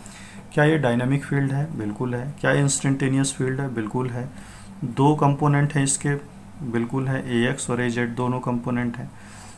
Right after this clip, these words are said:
दोनों component का magnitude क्या है? Equal है। दोनों में phase difference कितने का है? Pi by two का है। मतलब ये बात पक्की है कि magnitude भी same है और phase difference pi by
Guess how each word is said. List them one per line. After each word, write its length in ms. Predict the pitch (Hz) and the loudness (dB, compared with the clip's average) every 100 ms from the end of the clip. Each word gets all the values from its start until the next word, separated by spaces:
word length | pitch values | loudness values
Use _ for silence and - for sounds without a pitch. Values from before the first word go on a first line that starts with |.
| - | -8
दोनों 300 | 127 143 175 | 2 6 6
component 720 | 185 - - 139 139 156 156 156 | 4 0 0 2 4 4 2 2
का 100 | 170 | 2
magnitude 800 | 139 120 120 135 156 147 120 - | 4 4 4 4 2 2 0 -2
क्या 160 | 113 | -4
है? 160 | 98 101 - | -4 -6 -6
Equal 340 | 117 - 143 | -6 -2 -2
है। 180 | 107 98 - 117 | -2 -6 -6 -2
दोनों 300 | 120 139 160 | 0 2 2
में 160 | 165 170 | 2 0
phase 420 | - 135 151 135 | 2 4 4 4
difference 420 | 135 - 143 143 | -2 0 0 0
कितने 340 | - 117 127 120 | -2 -4 -2 -2
का 160 | 110 | -2
है? 180 | 101 98 - - - - - - | -4 -6 -12 -18 -18 -18 -6 2
Pi 200 | 113 120 | 4 4
by 260 | 120 117 | 4 2
two 120 | 117 | 0
का 140 | 104 104 | -2 -4
है। 180 | 98 - - - - | -6 -8 -14 -16 -6
मतलब 280 | 117 117 120 113 | -4 -2 -2 0
ये 120 | 117 | 0
बात 280 | 120 120 - | 2 2 0
पक्की 300 | - - 147 | -4 0 2
है 180 | 139 156 | 2 2
कि 300 | 156 151 139 104 - - - - - - - - - - | 2 0 0 -6 -14 -16 -16 -16 -16 -16 -16 -18 -12 -2
magnitude 680 | 117 113 110 139 151 160 156 | 0 0 2 2 4 4 4
भी 140 | 151 | 4
same 360 | 156 - 156 160 | 2 2 2 4
है 140 | 175 | 4
और 120 | 165 147 | 4 2
phase 380 | - 139 143 | 2 4 4
difference 380 | 143 139 147 147 | 2 0 2 2
pi 260 | 147 135 131 | 2 2 2
by 180 | 135 | 2